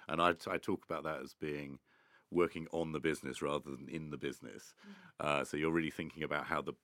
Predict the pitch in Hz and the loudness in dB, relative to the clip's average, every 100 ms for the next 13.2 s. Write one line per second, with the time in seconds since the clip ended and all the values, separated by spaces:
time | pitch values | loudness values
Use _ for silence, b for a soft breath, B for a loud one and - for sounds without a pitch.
0 | _ - 73 71 - - 69 67 - - | _ -4 -2 -4 -8 -8 -8 -8 -10 -10
1 | - - 71 69 67 - B B B B | -10 -8 -4 -4 -4 -8 B B B B
2 | - 85 87 90 90 - b b b b | 4 8 8 6 0 -10 b b b b
3 | - 117 - 135 160 160 - 123 131 110 | -2 4 8 10 10 6 4 2 4 2
4 | 92 - 92 92 98 - _ _ - - | 2 2 4 4 4 0 _ _ -16 -12
5 | 82 80 85 85 82 80 76 - 80 78 | -4 4 4 4 0 -4 -4 -6 -6 -6
6 | 80 - 80 80 80 80 - - 87 85 | -10 -4 -2 0 -2 -4 -8 -2 0 0
7 | 85 85 82 80 76 73 76 76 76 73 | -4 -2 -2 0 -2 -2 -4 0 0 0
8 | 67 - 92 98 98 85 98 92 87 90 | -4 -2 0 2 -2 -2 4 4 4 0
9 | 87 87 90 - 73 73 78 110 - - | 0 -2 -8 -6 -4 -4 -2 -2 -2 -2
10 | - 233 202 156 160 B 95 95 107 92 | 6 6 4 0 2 B 6 6 4 6
11 | 101 101 - B - 127 131 143 - - | 6 6 4 B 8 8 8 6 6 2
12 | - 117 98 92 90 - - 110 120 117 | 0 2 4 2 -2 -2 2 2 4 2
13 | 107 98 | 2 0